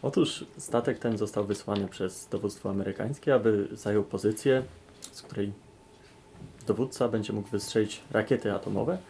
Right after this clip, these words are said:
na wypadek sytuacji krytycznej, jaka wywiązała się w Rosji, która jest zagrożona przejęciem władzy przez grupę rebeliantów. W pewnym momencie dowódca dostaje rozkaz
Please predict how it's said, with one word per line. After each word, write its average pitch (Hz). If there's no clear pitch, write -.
na 120
wypadek 135
sytuacji 127
krytycznej, 165
jaka 139
wywiązała 120
się 110
w -
Rosji, -
która 107
jest 101
zagrożona 110
przejęciem 110
władzy 110
przez -
grupę 101
rebeliantów. 98
W -
pewnym 147
momencie 123
dowódca 104
dostaje 101
rozkaz 113